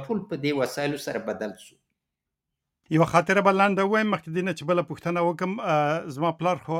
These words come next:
Speaker 2: افسر و، په کمکي خیبر کې دا، اه، تورخم ته نږدې، اه، قطعه کې چې وظیفه درلوده، موږ کوچنیانو ورسره به وو. دوی په دا شاوخوا باندې شپږ،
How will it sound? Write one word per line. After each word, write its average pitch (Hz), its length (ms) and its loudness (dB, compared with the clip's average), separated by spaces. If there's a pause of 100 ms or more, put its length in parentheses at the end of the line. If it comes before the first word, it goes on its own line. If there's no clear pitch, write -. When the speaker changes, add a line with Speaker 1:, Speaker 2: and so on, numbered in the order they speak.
(100)
Speaker 2:
افسر 185 360 0
و، 196 380 0
په 147 420 -4 (120)
کمکي 135 300 -6
خیبر 131 420 -4
کې - 200 -12
دا، 120 160 -6
اه، 123 400 -12 (120)
تورخم 123 400 -6
ته 123 100 -6
نږدې، 127 340 -4 (540)
اه، 127 180 -6
قطعه 135 320 -6
کې 143 340 -2
چې - 140 -12
وظیفه 135 380 -2
درلوده، 165 340 0
موږ 185 200 -2
کوچنیانو 180 500 0
ورسره 156 420 0
به 185 80 0
وو. 185 80 -2 (420)
دوی 151 300 0
په 196 220 -2
دا 190 40 4 (120)
شاوخوا 214 340 2
باندې 208 320 0
شپږ، 196 220 4